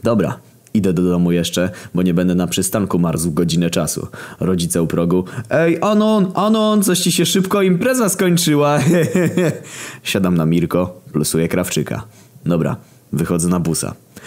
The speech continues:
Siedzę i czekam z przerażeniem, czy przyjedzie, ale jest w końcu. W busie byłem tylko ja,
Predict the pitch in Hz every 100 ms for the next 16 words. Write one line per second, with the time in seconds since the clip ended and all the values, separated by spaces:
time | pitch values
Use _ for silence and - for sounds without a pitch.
0 | - 123 - 92 92 92 98 90 73 -
1 | - 78 76 78 82 78 76 - 82 80
2 | 87 87 87 87 87 - - - 50 -
3 | - - - - - 73 73 82 78 78
4 | 82 76 80 80 78 82 87